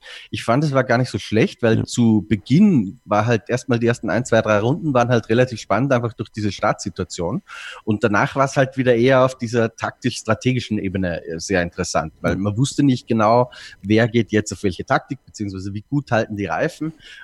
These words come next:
Speaker 1: Ähm, und so hat's natürlich schon bis zum Ende ein gewisses Spannungsmoment gehabt, weil man auch nicht wusste, halten die Dinger von Lewis Hamilton eigentlich durch, äh, oder kommt doch noch der Einbruch, mit dem einige gerechnet haben. Aber im, im Sinne von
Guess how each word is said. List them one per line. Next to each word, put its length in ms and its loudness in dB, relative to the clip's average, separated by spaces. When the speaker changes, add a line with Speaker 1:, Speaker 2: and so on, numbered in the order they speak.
Speaker 1:
Ähm, 340 0
und 140 -2
so 160 2
hat's 160 0
natürlich 380 -2
schon 440 2
bis 200 -2
zum 140 -2
Ende 560 2
ein 120 0
gewisses 380 -2
Spannungsmoment 760 -2
gehabt, 320 -4
weil 140 0
man 120 0
auch 100 -2
nicht 200 -6
wusste, 300 -4
halten 320 -2
die 80 -4
Dinger 240 -2
von 160 -6
Lewis 240 -4
Hamilton 320 -6
eigentlich 360 -6
durch, 280 -4
äh, 200 2
oder 200 4
kommt 260 -2
doch 160 2
noch 160 -2
der 140 -2
Einbruch, 340 -2
mit 140 -2
dem 140 -2
einige 320 -2
gerechnet 420 -4
haben. 260 -4
Aber 360 2
im, 280 2
im 120 0
Sinne 280 4
von 540 0